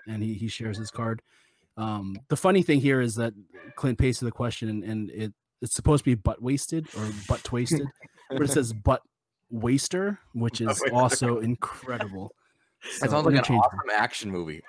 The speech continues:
Speaker 2: I am
Speaker 1: Right.
Speaker 2: butt wasted.
Speaker 1: <laughs> It's like a Simpsons, like, it's like a Simpsons
Speaker 2: <laughs>
Speaker 1: riff, right? Like, where it's like, yeah.
Speaker 2: With Rainier Wolfcastle?
Speaker 1: Yeah, exactly.
Speaker 2: Your butt is wasted.
Speaker 1: It's <laughs>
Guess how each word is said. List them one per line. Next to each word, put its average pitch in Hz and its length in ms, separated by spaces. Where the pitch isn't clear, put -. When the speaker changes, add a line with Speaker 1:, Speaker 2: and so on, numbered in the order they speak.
Speaker 2:
I 95 140
am 87 180
Speaker 1:
Right. 165 200
Speaker 2:
butt - 180
wasted. - 420
Speaker 1:
<laughs> 269 100
It's - 100
like 254 120
a 220 80
Simpsons, 185 680
like, 120 320
it's 147 140
like 156 80
a 147 60
Simpsons 147 440
Speaker 2:
<laughs> 117 120
Speaker 1:
riff, 113 340
right? 127 200
Like, 113 140
where 117 160
it's - 160
like, 110 240
yeah. 104 200
Speaker 2:
With 127 160
Rainier 120 420
Wolfcastle? 123 680
Speaker 1:
Yeah, 127 160
exactly. 107 640
Speaker 2:
Your 113 220
butt 98 280
is 92 140
wasted. 80 640
Speaker 1:
It's - 360
<laughs> 370 40